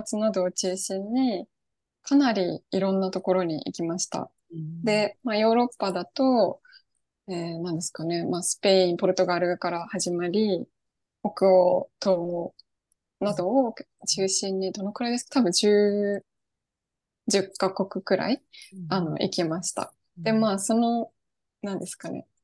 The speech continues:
Speaker 1: あの、やっぱ学生なので、貧乏旅行で、どれだけ交通費を節約していくかっていうところが最大のテーマで。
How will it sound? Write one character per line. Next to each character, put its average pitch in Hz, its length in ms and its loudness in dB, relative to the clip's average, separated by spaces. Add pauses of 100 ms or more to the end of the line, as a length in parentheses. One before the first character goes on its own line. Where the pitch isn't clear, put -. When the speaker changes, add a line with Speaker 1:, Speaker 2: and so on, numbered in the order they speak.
(200)
Speaker 1:
あ 180 80 -8
の、 175 440 -8
や 214 100 2
っ - 20 -6
ぱ 202 80 2
学 240 160 2
生 254 220 6
な 254 100 8
の 202 100 8
で、 175 160 4
貧 247 200 8
乏 254 240 6
旅 240 140 8
行 - 260 4
で、 240 280 2 (460)
ど 202 140 4
れ 233 100 6
だ 247 140 2
け 233 420 0
交 233 240 -2
通 247 140 0
費 202 180 0
を 180 80 -2
節 190 240 -6
約 190 380 2
し 190 100 -4
て 185 240 4
い 196 60 4
く 190 100 -4
か 190 140 -4
っ - 160 -6
て - 80 -2
い 180 80 2
う 180 80 -2
と 190 80 0
こ 190 140 0
ろ 190 120 4
が 180 220 -2
最 190 220 0
大 180 160 0
の 185 120 -8
テ 190 200 -4
ー 165 40 -8
マ 165 120 -8
で。 170 280 -2